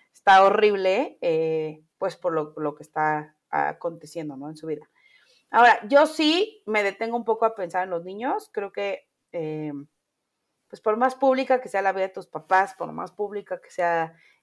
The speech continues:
eh, tu propia vida, pues, no es como tan simpático que anden diciendo esas cosas de tu papá o de tu mamá o de quien sea, eh, pues, así, ¿no? Tan, tan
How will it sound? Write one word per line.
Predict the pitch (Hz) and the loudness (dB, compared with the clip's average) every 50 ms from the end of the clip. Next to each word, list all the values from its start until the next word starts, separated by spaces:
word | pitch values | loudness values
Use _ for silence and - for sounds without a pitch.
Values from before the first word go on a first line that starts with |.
| - | -10
eh, | - 190 190 185 180 175 185 - | -6 -4 -2 -2 -4 -4 -6 -6
tu | 202 190 185 160 | -6 -6 -6 -6
propia | - 190 190 190 214 214 202 | -2 -4 -4 -2 0 -2 -2
vida, | 202 226 226 220 - - 180 440 508 _ _ _ | -2 -2 -2 -2 -2 -2 -2 -4 -6 _ _ _
pues, | - 202 180 | -16 -16 -12
no | 180 180 | -12 -12
es | 175 - | -12 -8
como | 214 220 214 208 196 180 | -8 -8 -8 -8 -10 -6
tan | - 170 160 165 | -4 -4 -4 -4
simpático | 165 165 160 160 170 165 - - - 214 226 220 | -6 -8 -6 -4 -4 -4 -4 -6 -6 -6 -6 -6
que | - 156 147 | -6 -8 -8
anden | 147 147 151 160 170 175 165 | -6 -8 -8 -8 -10 -10 -10
diciendo | 151 151 - - 156 156 156 151 151 | -12 -12 -10 -8 -8 -4 -4 -4 -4
esas | 151 151 156 156 | -4 -8 -12 -12
cosas | - 160 147 165 175 170 | -10 -10 -4 -4 -4 -2
de | 170 156 151 | -2 -4 -4
tu | 156 151 147 | -6 -12 -12
papá | 147 143 - 175 185 214 | -10 -2 2 2 2 2
o | 202 170 | 2 -2
de | 151 | -4
tu | - 151 | -6 -8
mamá | 147 143 151 175 202 214 190 | -10 -6 -2 -2 0 0 0
o | 165 | -2
de | 147 143 - - _ | -4 -6 -8 -10 _
quien | - 156 156 151 151 | -10 -8 -8 -6 -2
sea, | 165 180 190 214 247 - - _ _ - _ _ _ _ _ _ _ _ - | 0 2 4 4 2 0 -4 _ _ -20 _ _ _ _ _ _ _ _ -6
eh, | - 175 170 165 160 160 156 151 151 143 131 156 _ _ _ _ _ _ _ _ _ _ _ _ _ _ | -4 -2 -2 -2 -2 -2 -4 -4 -6 -6 -8 -12 _ _ _ _ _ _ _ _ _ _ _ _ _ _
pues, | - 160 - - | -20 -20 -18 -18
así, | 151 - - 156 156 156 _ _ _ - | -16 -8 -8 -8 -8 -8 _ _ _ -14
¿no? | - 220 - _ _ _ _ _ | -14 -14 -14 _ _ _ _ _
Tan, | - 180 - - - 160 | -16 -16 -16 -16 -18 -14
tan | - 139 135 139 139 139 139 | -10 -10 -10 -8 -10 -12 -14